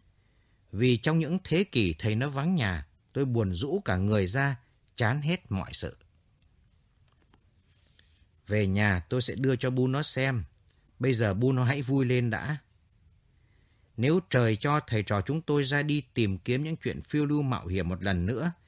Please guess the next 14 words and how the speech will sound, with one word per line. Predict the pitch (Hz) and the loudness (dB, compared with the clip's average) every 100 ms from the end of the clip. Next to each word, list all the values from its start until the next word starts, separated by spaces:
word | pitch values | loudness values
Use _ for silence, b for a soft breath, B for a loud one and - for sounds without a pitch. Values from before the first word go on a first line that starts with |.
| b b b b b | b b b b b
bu | 135 135 | 0 2
nó | 131 139 | 2 -2
sẽ | 110 | -4
thấy | - 143 | -4 -6
tôi | - 135 123 - | 0 0 2 2
chẳng | 85 80 110 | 0 0 -2
bao | 135 | 0
lâu | 135 147 135 - - | 0 2 0 -2 -12
sẽ | - 110 | -8 -6
trở | - 78 | -4 -6
thành | - 92 82 101 | -4 -4 -2 -2
bá | 120 | -4
tước | 151 - 185 - b b b | -2 -2 -2 -4 b b b
hay | 131 | -2